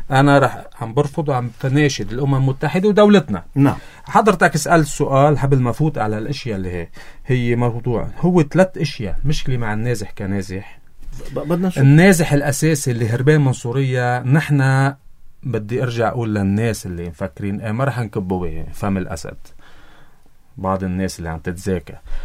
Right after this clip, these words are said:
Speaker 1: ما رح نيجي نقول له: "روح وموت بسوريا". لا، رح نوقف حده ونساعده.
Speaker 2: نعم.
Speaker 1: بس النازح اللي عم يتكذب علينا وعليكم وعلى كل الناس،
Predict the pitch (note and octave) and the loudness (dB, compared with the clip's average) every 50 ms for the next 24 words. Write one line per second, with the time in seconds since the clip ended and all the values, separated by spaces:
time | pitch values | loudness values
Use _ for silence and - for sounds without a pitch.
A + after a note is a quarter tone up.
0 | - - - - B2 C#3+ E3 E3 D#3 B2+ C#3+ C#3 C#3 C#3+ C3+ B2 A#2 A#2 - C3 | -4 -6 -2 2 4 6 6 6 6 4 4 4 4 4 2 2 -2 -4 -4 -4
1 | B2 A#2 A2+ A2 A2 B2+ C3 A#2 - A2+ G#2 G#2 A#2 A#2+ A2+ - F#2 F#2 - - | -4 -2 -2 0 0 0 0 -2 -2 -2 -2 -2 -2 -2 -2 -4 -6 -8 -8 -8
2 | F2+ E2 F2 E2+ D#2+ D2+ D2 - - - - - - - - - - - - - | -8 -8 -8 -8 -8 -8 -10 -6 0 0 2 2 2 0 -2 -4 -4 -4 -4 -6
3 | - - A2+ A#2+ A#2+ A2+ - - A2+ G2 F#2+ F#2+ A2+ A#2+ A#2 G#2 F#2 - - A#2 | -6 -2 0 0 0 0 -2 -4 -6 -6 -6 -4 -4 -6 -4 -6 -6 -6 -6 -8
4 | G#2+ G#2 G2+ G2 F#2 F#2+ F#2 - - E2+ D#2+ - - - - - B2+ B2+ B2 B2+ | -8 -6 -6 -4 -4 -4 -4 -6 -4 0 0 0 0 0 -2 0 0 2 2 2
5 | - - D3 D3 E3+ F#3 F3 F3 D#3+ C#3+ D3+ C3 C3+ C3+ C3+ C3 C3 - - D3 | 4 6 6 6 8 6 6 4 2 2 4 4 4 4 4 2 2 2 2 2
6 | C3 G#2+ - A2+ G#2 G#2+ G2+ G#2+ B2 C3 C3 B2+ A#2 A2 G#2+ G#2 G2 A2 A#2 A#2 | 4 2 0 -2 -2 -2 -2 0 0 0 0 0 0 -2 -2 -2 -2 -2 -2 -2
7 | A2+ - - G2+ F#2+ F#2 G2 - C#3 A#2 A2 A2+ G#2+ G#2+ G#2+ G2+ F#2+ F2+ - - | -4 -4 -4 -4 -4 -4 -4 -2 -4 -4 -2 -2 -2 -2 -2 -2 -2 -4 -6 -8
8 | - | -16